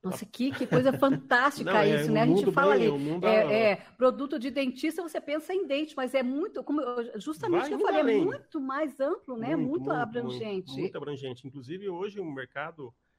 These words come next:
Speaker 2: é, até mesmo, eles usam o que, equipamento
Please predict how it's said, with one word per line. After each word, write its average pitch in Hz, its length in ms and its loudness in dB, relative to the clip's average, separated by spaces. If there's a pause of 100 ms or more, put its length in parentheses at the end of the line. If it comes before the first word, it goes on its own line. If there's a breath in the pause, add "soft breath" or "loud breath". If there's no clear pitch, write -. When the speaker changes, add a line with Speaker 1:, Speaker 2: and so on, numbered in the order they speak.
(160)
Speaker 2:
é, 120 840 -10 (300)
até 131 280 -14
mesmo, 190 560 -10 (160)
eles 135 260 -14
usam 214 400 -6
o 185 180 -4
que, - 220 -16
equipamento 185 920 -6